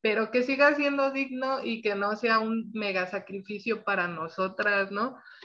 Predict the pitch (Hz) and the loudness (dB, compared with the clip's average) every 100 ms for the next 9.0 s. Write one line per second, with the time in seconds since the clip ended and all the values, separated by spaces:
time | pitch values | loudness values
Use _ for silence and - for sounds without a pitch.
0 | - 180 180 190 196 196 202 202 247 240 | -2 0 0 -2 0 -2 -2 0 0 2
1 | 196 202 208 220 214 190 180 185 202 202 | 0 0 -2 -2 -4 -4 -2 -2 -4 0
2 | 208 214 220 - 220 208 202 208 220 208 | 0 0 -6 0 0 0 -6 -4 -4 -2
3 | 226 220 220 220 - 185 170 170 - 175 | 0 0 0 -4 -2 0 0 -4 -8 -4
4 | 170 170 170 - 214 226 285 320 - _ | -2 -2 -4 -2 0 0 0 -4 -14 _
5 | - - _ - 185 180 185 185 190 190 | -20 -20 _ 0 2 4 2 2 2 0
6 | 190 220 208 208 208 202 196 185 180 170 | 0 -2 -2 -2 -2 -2 -2 -2 -2 2
7 | 185 185 - 208 - 214 202 202 - 208 | 2 2 -4 -6 0 2 2 0 0 -2
8 | 202 190 175 185 202 202 214 220 240 - | 0 -2 0 0 4 4 4 2 0 -4